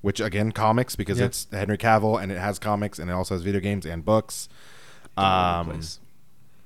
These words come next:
Speaker 1: there's just so much. I'm just, sorry, I'm just, like, going through all these articles 'cause it's, I'm trying to di-, dig through it 'cause there's, some of it's just like, uh.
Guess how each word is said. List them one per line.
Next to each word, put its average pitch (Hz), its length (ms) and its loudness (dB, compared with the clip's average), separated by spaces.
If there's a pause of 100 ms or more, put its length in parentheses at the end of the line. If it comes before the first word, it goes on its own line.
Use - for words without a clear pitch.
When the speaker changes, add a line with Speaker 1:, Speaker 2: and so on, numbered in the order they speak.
(460)
Speaker 1:
there's 85 180 -10
just - 220 -8 (760)
so - 320 0
much. 107 360 -2
I'm 87 180 -8
just, - 300 -10
sorry, 90 180 -4
I'm 85 80 -6
just, 85 140 -4
like, 85 100 -6
going 87 220 -2
through 82 160 -2
all 78 80 -2
these 80 160 -4
articles 80 560 -4
'cause 80 180 -12
it's, 76 160 -12
I'm 85 100 -6
trying 95 200 -2
to 82 180 0 (640)
di-, 107 180 2 (140)
dig 104 240 0
through 104 260 0
it 82 140 -6
'cause 85 140 -6
there's, 82 120 -4
some 147 180 2
of 98 80 2
it's 76 120 -2
just 80 160 -8
like, 76 320 -6 (1800)
uh. 85 200 4